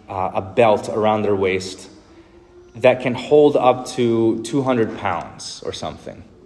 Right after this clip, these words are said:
So that the, the goal is, you see, that they're supposed to hold on to this bar above this, um, uh, above this abyss,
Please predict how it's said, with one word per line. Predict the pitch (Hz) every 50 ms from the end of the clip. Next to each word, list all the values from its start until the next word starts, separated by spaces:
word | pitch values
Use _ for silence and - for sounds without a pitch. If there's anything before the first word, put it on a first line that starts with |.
| - _ - - - - - - - - - - -
So | - - 135
that | 139 139 139 - 143 139
the, | 143 147
the | - 143 147 139
goal | 127 151 156 156 156 156 151 135
is, | 123 120 117 120 117
you | 117
see, | 120 - 135 127 120
that | 117 113
they're | 117 123
supposed | 117 - 131 120 139 127 123
to | - 120
hold | 120 139 143 156 147
on | 143 135 131 127
to | 131
this | 120 120 113
bar | - - 110 107 107 107 107
above | - 117 110 110 117 117 113 113 113
this, | 110 110 - - - - - -
um, | 95 95 92 92 92 92 90 90 - - - - - - - - - -
uh, | 101 101 98 -
above | 110 104 117 117 107
this | 104 107 -
abyss, | 120 104 104 107 104 -